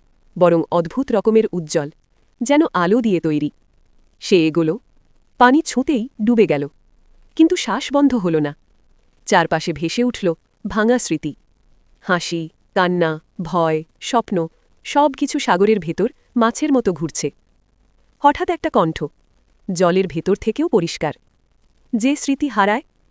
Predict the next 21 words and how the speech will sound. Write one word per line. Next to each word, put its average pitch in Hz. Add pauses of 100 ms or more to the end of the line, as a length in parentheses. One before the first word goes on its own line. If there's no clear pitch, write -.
সে 208
এখানে 180
আসে।" 147 (800)
সে -
তাকিয়ে 277
দেখল, 269 (320)
সাগরের 277
তলায় 208
দাঁড়িয়ে 190
আছে 208 (300)
এক 277
নারী 214
মূর্তি, 170 (680)
চুল 202
জল 160
রঙের 165
মতো, 147 (600)
চোখ 285
গভীর 226
নীল 208
শূন্যতা। 165